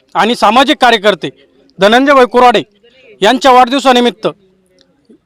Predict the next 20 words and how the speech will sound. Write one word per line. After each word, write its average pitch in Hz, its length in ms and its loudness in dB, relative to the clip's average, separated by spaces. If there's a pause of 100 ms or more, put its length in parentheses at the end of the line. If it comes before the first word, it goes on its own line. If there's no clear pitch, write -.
(340)
खूप 262 200 0
मोठ्या 269 280 2
स्पर्धेचं 262 480 0
आयोजन 240 420 2
करण्यात 226 280 0
आलेलं 185 260 2
आहे. 147 120 0 (640)
निश्चितच 285 600 -4 (340)
त्यांचं 269 280 0
जेवढं 269 260 2
मोठं 262 280 0
मन, 269 340 2 (460)
तेवढंच 277 260 2
मोठं 262 240 0 (100)
कीर्ती 277 260 0
असं 269 180 0
म्हणावं 226 300 2
लागेल, 165 220 -2 (840)
कारण 247 240 0
की 285 220 0